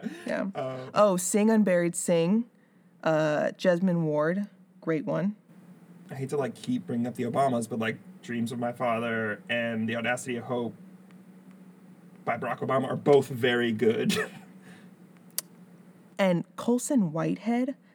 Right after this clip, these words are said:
Speaker 1: The Underground Railroad, and also his new book, Nickel, The Nickel Boys. Those were really great, really great reads. So, yeah, all that's to say,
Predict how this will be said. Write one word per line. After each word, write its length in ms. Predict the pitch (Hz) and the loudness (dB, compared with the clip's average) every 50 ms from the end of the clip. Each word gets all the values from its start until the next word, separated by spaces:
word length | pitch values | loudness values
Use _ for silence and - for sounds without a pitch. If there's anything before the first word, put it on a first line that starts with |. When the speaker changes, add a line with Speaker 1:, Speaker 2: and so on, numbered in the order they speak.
| _ - | _ -10
Speaker 1:
The 220 | 196 175 180 165 - | -4 -2 -2 0 0
Underground 560 | 175 190 190 202 190 185 175 170 165 165 - - | 0 0 0 0 0 0 0 0 0 -2 -4 -6
Railroad, 560 | - 156 160 156 160 175 185 185 196 208 214 - - - - - - - | -4 -2 -2 0 0 0 0 0 0 0 -4 -6 -10 -16 -20 -20 -8 -4
and 140 | 196 180 | -2 0
also 240 | 180 190 185 - 220 | 0 0 0 0 0
his 200 | 208 208 180 160 | 0 0 0 0
new 180 | 175 160 160 160 | 0 0 0 0
book, 280 | 160 185 185 190 185 | -2 -2 -2 -2 -4
Nickel, 400 | - 151 156 156 165 - - 202 - - | -4 -2 -2 -2 0 -2 -2 -4 -4 -4
The 160 | 208 170 165 | -2 -2 0
Nickel 260 | 165 165 175 - - | 0 0 -2 -2 -4
Boys. 520 | 202 214 220 220 220 233 240 233 - - - _ _ _ _ _ _ | -4 -2 -2 0 0 0 -2 -4 -6 -12 -20 _ _ _ _ _ _
Those 160 | - 170 170 | -6 -4 -2
were 80 | 165 156 | -2 -2
really 220 | 147 156 160 160 | -2 0 -2 -2
great, 300 | 156 - - 151 - - - _ _ _ _ | -2 -2 -2 -2 -4 -6 -12 _ _ _ _
really 320 | - 190 196 202 180 190 | 0 0 2 2 2 0
great 300 | 165 - - 160 143 - - | 0 0 -2 -2 -2 -4 -4
reads. 400 | - - - - - - - - - _ _ _ _ _ - - - - - | -4 -4 -4 -6 -8 -12 -18 -20 -20 _ _ _ _ _ -20 -20 -20 -20 -10
So, 360 | - - - 294 277 262 - - - _ _ _ _ _ _ _ _ _ _ _ _ _ _ _ | -4 0 4 4 4 4 2 -2 -10 _ _ _ _ _ _ _ _ _ _ _ _ _ _ _
yeah, 240 | - 240 196 - - - - _ _ _ _ _ - | 2 2 2 2 0 -6 -14 _ _ _ _ _ 2
all 140 | - 269 302 | 4 4 6
that's 320 | 277 262 - - - - | 6 4 2 0 -2 -4
to 60 | - | -6
say, 420 | 190 - 196 175 160 160 160 175 | -2 0 0 2 2 0 0 -2